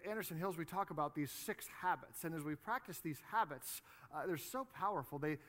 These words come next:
they make a difference in our lives, and I know many of you have seen this before, but th-, they may seem basic,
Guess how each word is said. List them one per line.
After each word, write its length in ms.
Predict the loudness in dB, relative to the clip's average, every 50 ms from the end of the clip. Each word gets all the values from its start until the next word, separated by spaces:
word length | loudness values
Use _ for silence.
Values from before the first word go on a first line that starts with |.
| -8 0
they 120 | 4 4 4
make 320 | 4 4 2 2 2 0 -2
a 60 | -2
difference 680 | -2 2 2 2 2 4 0 -2 -2 -2 -4 -8 -8 -4
in 120 | -2 2 2
our 120 | 4 4
lives, 340 | 4 4 4 4 4 2 2
and 80 | 2 2
I 60 | 4
know 140 | 4 4 4
many 220 | 4 4 4 4
of 60 | 2 0
you 80 | -2
have 80 | -2 -2
seen 240 | -2 -2 0 0 0
this 160 | -2 -2 -4
before, 380 | -6 -6 -2 2 4 4 4
but 120 | 4 2 0 -2 -6 -14 -16 -16 -18 -4 -2
th-, 160 | 0 0 2
they 140 | 4 4 6
may 160 | 6 6 4
seem 240 | 2 2 0 0 2
basic, 540 | 4 6 4 4 4 2 -4 -6 -8 -8 -14